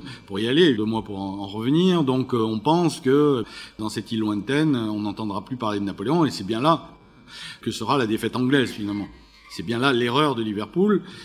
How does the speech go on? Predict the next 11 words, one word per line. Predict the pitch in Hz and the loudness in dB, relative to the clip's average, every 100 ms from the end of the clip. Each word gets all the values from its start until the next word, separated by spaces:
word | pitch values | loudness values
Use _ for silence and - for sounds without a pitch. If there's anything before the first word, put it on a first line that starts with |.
| - - _ _ - | -20 -20 _ _ -20
C'est | - - 135 131 | -10 0 0 2
la | 113 | -2
faiblesse, | - 127 127 160 151 | 0 0 2 2 0
finalement, | - 120 120 127 | -2 -4 0 0
du | 104 | -2
dispositif | 101 - 104 98 107 104 | -10 -8 -8 -8 -10 -8
anglais, | 98 104 147 185 - - - - | -4 2 2 2 -4 -18 -18 -18
c'est | - 123 123 | -10 -6 0
que | 131 143 139 117 | 4 6 6 2
cette | 101 - 101 - | -2 -8 -10 -10
déportation, | 98 98 107 110 127 123 190 190 | -8 -6 -6 -6 -6 -2 0 0